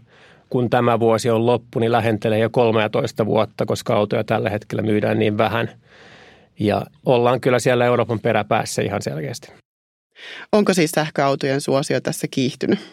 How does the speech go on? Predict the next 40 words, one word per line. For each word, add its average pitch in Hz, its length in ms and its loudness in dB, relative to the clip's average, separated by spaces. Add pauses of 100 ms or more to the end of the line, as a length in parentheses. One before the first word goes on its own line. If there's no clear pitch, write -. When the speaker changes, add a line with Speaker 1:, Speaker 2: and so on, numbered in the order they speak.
(540)
Speaker 1:
On 165 240 4
ehdottomasti. 131 680 2
Eli 110 120 0
tässä 123 240 0
niin 131 80 2
kuin, 135 180 2 (600)
niin 143 180 2
kuin 143 140 0
moni 165 240 4
tällainen 127 300 2
trendi 139 340 2
maailmassa, 117 640 2
niin, 110 280 0
niin 127 180 0
ensin 135 320 2
se 127 100 -2
trendi 123 380 0
niin 107 140 4
kuin 117 100 -2
tavallaan 113 360 2
rupeaa 117 260 0
näkymään 113 800 2
ja, 107 240 2
ja 151 120 -6
sitten 110 220 -2
se 107 100 -2
hiljalleen 113 540 2
kehittyy 107 480 0
ja 107 80 2
yhtäkkiä 117 500 -2
se 117 120 -2
ryöpsähtää. 117 760 -2
Ja 117 100 0
sähköautoilussa 113 880 -2
on 107 80 -4
käynyt 113 280 -2
ihan 110 200 0
samalla 110 380 0
tavalla, 113 460 0
että 117 280 -2